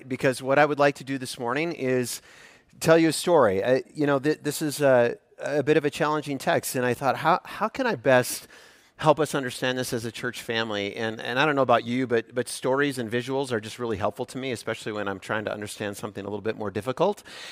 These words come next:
And so I want you to imagine that the Apostle Paul has invited a Jewish friend and a Gentile friend to a little coffee shop in downtown Rome.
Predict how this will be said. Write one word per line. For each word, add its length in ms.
And 220
so 580
I 100
want 160
you 80
to 40
imagine 640
that 260
the 100
Apostle 440
Paul 380
has 120
invited 380
a 80
Jewish 360
friend 540
and 300
a 20
Gentile 540
friend 440
to 120
a 20
little 160
coffee 320
shop 420
in 240
downtown 480
Rome. 380